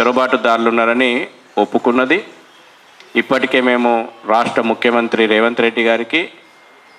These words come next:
కేంద్ర హోంమంత్రి శ్రీ అమిత్ షా గారికి లిఖితపూర్వకంగా in written కంప్లైంట్ చేసినాం. వెంటనే ఒక్క నిమిషం కూడా ఆలస్యం చేయకుండా మీరు గుర్తించినటువంటి చొరబాటుదారులను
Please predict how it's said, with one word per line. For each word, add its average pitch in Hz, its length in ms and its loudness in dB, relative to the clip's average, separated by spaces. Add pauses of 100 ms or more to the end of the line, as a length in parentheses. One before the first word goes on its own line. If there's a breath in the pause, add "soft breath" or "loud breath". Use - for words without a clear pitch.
(140)
కేంద్ర 139 360 2
హోంమంత్రి 120 880 0 (180)
శ్రీ 113 140 0
అమిత్ 113 260 0
షా 131 140 -2
గారికి 113 680 -2 (920)
లిఖితపూర్వకంగా 127 1080 0
in 117 240 0
written 123 340 -2
కంప్లైంట్ 113 680 -2
చేసినాం. 107 480 -2 (1080)
వెంటనే 143 800 0 (100)
ఒక్క 113 240 -2
నిమిషం 131 400 0
కూడా 135 160 4
ఆలస్యం 120 500 0
చేయకుండా 117 680 0 (680)
మీరు 123 320 2 (120)
గుర్తించినటువంటి 135 840 0 (100)
చొరబాటుదారులను 117 1080 0